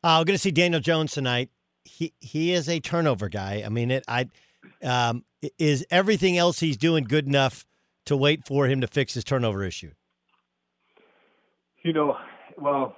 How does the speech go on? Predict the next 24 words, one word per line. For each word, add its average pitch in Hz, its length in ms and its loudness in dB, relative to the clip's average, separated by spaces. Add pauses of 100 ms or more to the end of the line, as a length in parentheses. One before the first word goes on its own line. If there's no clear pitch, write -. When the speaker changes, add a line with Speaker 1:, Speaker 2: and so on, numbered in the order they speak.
Speaker 2:
you 156 120 -6
pointed 175 280 0
it 123 80 0
out. 110 200 0
Sometimes 156 380 0
in 147 80 -6
the 123 60 0
pocket, 135 420 2
Daniel 127 320 0
Jones 120 500 -2
doesn't 117 240 -4
protect - 360 -8
the - 60 -14
ball 101 200 0
that 92 220 -8
well. 80 260 -10
He 117 240 -12
can 113 200 -12
drift 120 260 2
back 117 300 -4
at - 120 -10
times, 113 420 -2
and 101 80 -10
that, 98 200 -10